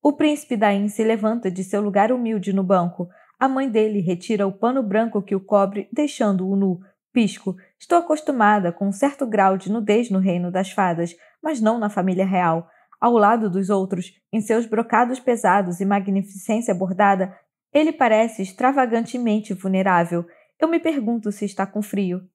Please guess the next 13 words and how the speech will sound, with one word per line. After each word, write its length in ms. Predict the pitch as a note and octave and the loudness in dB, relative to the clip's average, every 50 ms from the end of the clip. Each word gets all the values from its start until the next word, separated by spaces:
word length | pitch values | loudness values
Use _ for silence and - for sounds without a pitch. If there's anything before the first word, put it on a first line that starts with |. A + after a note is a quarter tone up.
| _ | _
Penso 320 | _ D4 C4+ C#4+ - - G#3+ | _ -2 -2 0 -4 -4 -4
na 120 | F#3+ F#3+ | -2 0
minha 180 | F#3+ F#3 F#3 F#3 | 0 0 0 0
mão 140 | F#3 G3 A3 | 0 0 -2
machucada 760 | A3 A3+ A#3+ - A#3+ - - A3 F#3+ F#3+ F#3+ F#3 F#3+ F#3+ - _ _ - | -2 -4 -6 -8 -14 -2 0 2 2 2 2 0 -2 -6 -6 _ _ -6
e 60 | D#4 | -6
espero 400 | D4+ - - - F3 F3 F3 F3 | -6 -4 -2 0 0 0 0 -4
que 120 | - G3 | -6 -10
sim. 340 | F#3+ - - F#3 F3 F3 F3+ - _ _ _ _ _ _ _ _ | -10 -6 -4 -4 -4 -4 -6 -10 _ _ _ _ _ _ _ _
"Você 240 | - G3 G3 - G3 | -4 -4 0 2 0
aceita?" 560 | F#3 F#3 F#3 - A3+ A3+ B3+ - - F#3 F#3+ F#3 - _ _ _ _ _ | 0 0 2 2 2 2 2 2 -2 -4 -4 -6 -16 _ _ _ _ _
pergunta 460 | C#4 D4 C#4+ C#4 G#3 A#3 A#3 G#3+ G#3 | 2 4 4 2 0 0 0 0 2
Valmoren. 600 | F#3+ G3+ G3 G3 F#3+ F#3 F3 E3+ E3+ E3+ E3 E3+ | 2 4 2 2 4 2 2 2 2 0 -4 -6